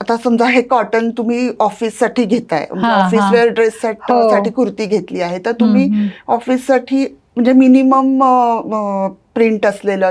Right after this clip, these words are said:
Speaker 1: किंवा लाईट शेड असं घ्या किंवा मिनिमल, अ, तुमचे ज्वेलरी वगैरे वापरा,
Speaker 2: हां.
Speaker 1: असं आम्ही सांगतो त्यांना की, किंवा पर्स किंवा ॲक्सेसरीज ज्या असतात त्या तुमच्या एकदम सटल पाहिजेत, एकदम असं, अ, बोल्ड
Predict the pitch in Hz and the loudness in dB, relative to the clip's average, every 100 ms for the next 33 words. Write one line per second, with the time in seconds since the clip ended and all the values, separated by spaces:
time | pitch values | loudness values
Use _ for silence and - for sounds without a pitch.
0 | 185 208 208 214 208 202 - 220 196 185 | -2 -6 -2 0 -2 -4 -6 -4 -4 -6
1 | - - - - 156 220 233 190 196 190 | -12 -20 -20 -8 -6 -2 -2 0 -4 -2
2 | 214 226 233 233 240 240 240 247 233 220 | -2 -2 0 0 0 0 0 0 -2 -2
3 | 208 202 190 190 _ 220 196 214 214 202 | 0 -2 -4 -8 _ -10 -4 -2 0 0
4 | 196 196 196 180 185 185 175 - 175 175 | 0 -2 -4 -2 -4 -2 -4 -4 -10 -6
5 | - 214 165 170 - - 240 269 269 262 | -2 0 0 -4 -12 -8 -2 -2 -2 -4
6 | 254 240 285 285 302 226 160 160 160 156 | -2 0 -2 -2 -2 -2 -2 -6 -6 -8
7 | 160 180 190 - - - 208 208 220 208 | -8 -8 -10 -10 -10 -6 -4 -2 0 0
8 | 208 - 202 202 202 196 202 202 185 208 | -2 -6 -6 -6 -8 -10 -6 -6 -4 -4
9 | 185 180 185 - 208 233 214 226 220 254 | -4 -4 -10 -8 -8 -6 -6 -6 -2 -2
10 | 262 254 233 208 190 175 160 170 165 - | -2 -6 -4 -4 -4 -4 -6 -10 -10 -20
11 | - - 202 196 202 196 202 202 190 - | -20 -14 -8 -4 -4 -4 -6 -4 -6 -12
12 | - _ _ _ - - 185 196 202 208 | -20 _ _ _ -10 -6 -2 2 2 2